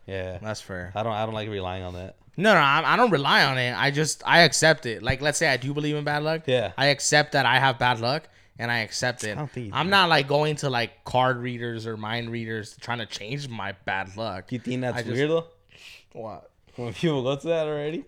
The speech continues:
Speaker 2: Oh, yeah. You're
Speaker 1: It's like, "Ya estás loquito."
Speaker 2: Yeah, ya estás loquito. Like, I've met people that are like, "Yeah, I read, I read, like,"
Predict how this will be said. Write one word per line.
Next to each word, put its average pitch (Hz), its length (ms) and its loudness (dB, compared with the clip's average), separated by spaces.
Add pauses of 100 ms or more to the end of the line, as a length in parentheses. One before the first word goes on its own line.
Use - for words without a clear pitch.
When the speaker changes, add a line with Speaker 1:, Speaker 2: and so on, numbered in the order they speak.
(100)
Speaker 2:
Oh, 113 140 -2
yeah. 87 260 -4
You're 107 180 -4
Speaker 1:
It's 117 100 -2
like, 117 160 2
"Ya 107 120 0
estás 113 220 -4
loquito." 107 160 -6
Speaker 2:
Yeah, 101 300 -4
ya 104 120 -4
estás 123 240 -6
loquito. - 460 -14 (920)
Like, 127 260 2
I've 143 220 6
met 151 160 4
people 139 280 2
that 127 120 4
are 113 80 4
like, 101 180 -2
"Yeah, 117 240 -4
I 110 140 -2
read, 113 420 -4
I 110 140 -10
read, 110 320 -6
like," 95 320 -10